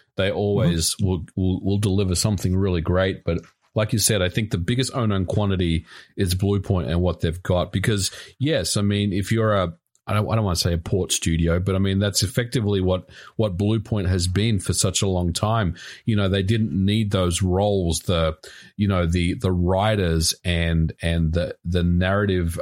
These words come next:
Speaker 1: um, people, you know, involved in, in the games, um, because they were just kind of making, making ports, right? But now, you know, they're making games from scratch. So they've obviously brought in a lot of new talent to the studio to help them get there. So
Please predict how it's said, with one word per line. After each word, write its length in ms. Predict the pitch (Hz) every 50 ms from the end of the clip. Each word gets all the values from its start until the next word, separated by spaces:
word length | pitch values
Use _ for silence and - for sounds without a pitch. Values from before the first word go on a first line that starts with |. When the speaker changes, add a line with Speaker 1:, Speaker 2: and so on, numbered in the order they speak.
| -
Speaker 1:
um, 340 | 90 85 85 82 82 82 80
people, 520 | - 90 82 82 - 80 71 73 76 87
you 80 | 95 90
know, 220 | 85 82 82 80
involved 640 | 78 82 - - 95 90 85 85 85 85 85 85 85
in, 160 | 85 82 82
in 180 | - 107 95 87
the 80 | 82 80
games, 560 | 80 87 90 95 98 98 87 80 78 - - - - - - _ _ _ _ _ _ _ _ _ _ _ _ _ -
um, 280 | 101 95 95 90 87
because 260 | 87 90 87 - 98 90
they 80 | 101
were 120 | 101 101 92
just 320 | 98 98 92 - - -
kind 160 | - 107 95
of 200 | 92 87 87 -
making, 600 | - 101 90 92 95 90 104 95 92 92 90 90 101
making 340 | - 90 85 85 104 95 87
ports, 380 | - 175 180 127 - - -
right? 280 | 92 85 85 92 104 92
But 300 | 117 117 101 87 107 92
now, 500 | 87 101 98 101 104 107 107 98 92 - - _ -
you 100 | - 113
know, 140 | 98 90 87
they're 120 | 90 92
making 580 | 90 87 90 90 92 107 131 139 - 120 92 87
games 360 | 82 82 82 80 80 82 76
from 160 | - - 85
scratch. 640 | 80 - - 113 120 120 101 87 85 - - - - - - - - - - -
So 140 | - 107
they've 260 | 98 101 98 87 87 101 -
obviously 360 | - 110 107 123 113 - 101
brought 340 | 90 87 101 104 98 92 90
in 180 | 92 92 90 90
a 100 | 78 90
lot 300 | 90 92 92 98 101 95
of 80 | 95
new 160 | 90 87 85 82
talent 540 | - - 135 147 165 117 90 82 - -
to 100 | - -
the 80 | 87 87
studio 540 | - - - 117 117 123 120 101 92 87 82
to 180 | - - 92
help 240 | - 104 107 101 -
them 120 | - 92 80
get 280 | 76 92 107 113 -
there. 200 | - 85 80 78
So 300 | - - 113 110 101 95